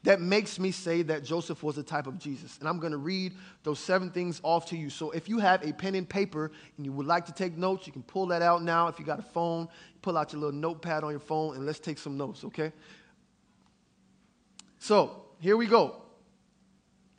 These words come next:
Number one, Joseph was especially loved by his father, as was Jesus. Okay? Number two,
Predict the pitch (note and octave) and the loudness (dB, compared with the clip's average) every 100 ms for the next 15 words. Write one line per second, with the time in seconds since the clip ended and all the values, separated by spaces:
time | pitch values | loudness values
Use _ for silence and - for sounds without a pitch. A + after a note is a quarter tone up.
0 | _ _ _ E3 G#3+ B3 C4+ G3 C#3 B2 | _ _ _ -2 2 6 8 8 4 4
1 | F#3 D#4 - D4+ - A3+ A#3 A#3 - - | 8 8 8 0 -2 2 2 2 -4 -4
2 | - C4+ C4+ C4 B3+ A#3+ - - D3+ E3 | 2 2 2 0 0 0 -4 -8 0 4
3 | E3+ F3 D#3 D#3 D#3+ E3+ D#3 D#3+ - - | 4 4 0 4 4 6 0 -6 -2 4
4 | E3 C3+ - - _ _ _ _ - F#3+ | 4 2 -2 -12 _ _ _ _ 6 8
5 | F3+ D#3+ D#3 C3 E3+ C3 - - - - | 8 4 -4 -4 -4 -6 -10 -18 -20 -20
6 | _ _ _ _ _ _ _ _ - F3 | _ _ _ _ _ _ _ _ -4 -2
7 | F#3 - - _ _ _ _ _ _ _ | -2 -8 -20 _ _ _ _ _ _ _
8 | E3 G3+ A3 G#3+ D4 D4 D#3 | 2 6 6 4 6 6 6